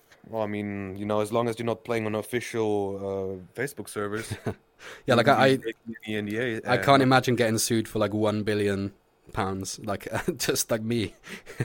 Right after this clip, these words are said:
Speaker 1: We just, we
Speaker 2: Working
Speaker 1: just
Speaker 2: a
Speaker 1: need
Speaker 2: nine-to-five.
Speaker 1: one American to take the fall, and everybody can enjoy it.
Speaker 2: <laughs> Yeah.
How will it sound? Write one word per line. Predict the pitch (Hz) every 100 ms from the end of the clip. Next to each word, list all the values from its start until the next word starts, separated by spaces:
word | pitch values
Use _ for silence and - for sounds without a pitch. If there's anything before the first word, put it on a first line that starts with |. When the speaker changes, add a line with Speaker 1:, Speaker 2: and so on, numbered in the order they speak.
| - _ -
Speaker 1:
We | 139
just, | 147 139 147
we | 139
Speaker 2:
Working | 135
Speaker 1:
just | 117
Speaker 2:
a | 110
Speaker 1:
need | 107
Speaker 2:
nine-to-five. | 104 107 110 151
Speaker 1:
one | 151 143 135
American | 139 131 135 123
to | 113
take | 113 127 -
the | 117
fall, | - 123 117 117
and | 113
everybody | 123 127 127 123
can | 117 120
enjoy | 117 127 120 110 -
it. | 160 - - 143 - -
Speaker 2:
<laughs> |
Yeah. | 160